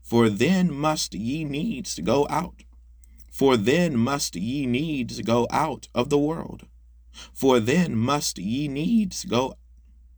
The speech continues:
for then must ye needs go out of the world.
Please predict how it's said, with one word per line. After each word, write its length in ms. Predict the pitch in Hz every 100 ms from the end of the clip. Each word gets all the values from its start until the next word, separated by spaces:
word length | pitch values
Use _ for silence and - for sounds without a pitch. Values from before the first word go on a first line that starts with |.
| - - - - -
for 260 | - 147
then 440 | 135 117 170 160 110
must 380 | 120 139 - -
ye 320 | 90 127 147
needs 500 | 135 160 131 110 104
go 240 | 101 117 -
out 320 | 147 135 -
of 160 | - 123
the 100 | 131
world. 480 | 147 - 107 -